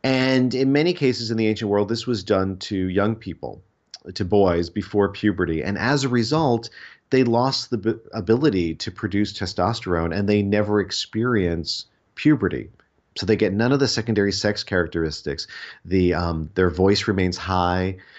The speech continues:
Uh, they don't get the facial hair, the body hair that comes with testosterone, the, the muscles, the prominent brow. They look and sound different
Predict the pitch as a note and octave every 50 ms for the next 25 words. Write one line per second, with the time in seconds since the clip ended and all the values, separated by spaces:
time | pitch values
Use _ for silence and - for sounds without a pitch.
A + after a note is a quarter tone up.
0 | - - - - E2+ F#2 F2 G2 G2+ G#2 G#2 G2+ G#2+ G#2 G2 - G2 F#2 - G2
1 | G2 G2+ - A2 G2+ F2 G2+ F#2+ F#2+ F#2+ G2 F#2 F#2 F2+ F2+ F2+ F2 F#2 F#2+ G2+
2 | F#2+ G2 G2 F#2+ F#2+ F#2 F#2 F#2 - - F#2+ F#2 F#2+ F#2+ G2+ G2+ F#2 - - G2+
3 | - - G2+ F#2 - G#2+ - - G2 F#2+ F#2 F2+ F2+ F#2 F2 E2 D2+ - - -
4 | - - - F2 F#2 G2 G2 F#2 - - G2+ F#2+ E2+ F#2 E2+ - - G#2 G2 G2
5 | G2+ G2 F2+ - - G2 F2+ F2 F2 F2 E2+ F2+ A#2 B2+ C3 B2 A#2+ A2+ A2+ B2+
6 | D3 D#3 D3+ - _ - - _ _ _ _ _ _ _ _ _ _ - G#2+ A#2
7 | A2 G#2 - - - - A2+ A2 A#2+ A#2 A#2+ A#2+ A2+ G#2 F2+ F#2 G2+ F#2 F2+ -
8 | F2 D2+ B1 - - -